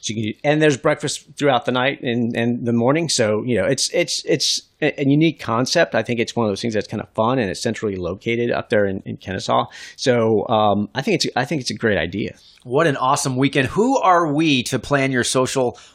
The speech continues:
Speaker 2: or running calendars? But check this out. And there are less than twenty-five slots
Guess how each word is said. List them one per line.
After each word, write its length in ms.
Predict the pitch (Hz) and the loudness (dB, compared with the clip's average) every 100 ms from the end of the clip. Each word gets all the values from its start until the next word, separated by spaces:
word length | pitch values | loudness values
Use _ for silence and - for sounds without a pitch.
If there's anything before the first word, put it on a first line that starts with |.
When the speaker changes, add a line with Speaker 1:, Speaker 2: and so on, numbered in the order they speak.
| - | -2
Speaker 2:
or 220 | 143 123 | 2 4
running 280 | 131 131 127 | 4 2 -2
calendars? 540 | 135 123 123 117 117 | -2 0 0 0 -2
But 220 | - 104 - | 0 -2 0
check 340 | - 156 - | -2 -2 0
this 220 | 147 139 | -2 0
out. 200 | 120 117 | 0 0
And 80 | 117 | 0
there 120 | 156 | 0
are 120 | 131 | 0
less 300 | 113 131 131 | 0 0 0
than 140 | - 107 | -4 -4
twenty-five 480 | - 123 113 107 - | -2 -2 0 -2 -2
slots 420 | 127 113 110 | 0 0 0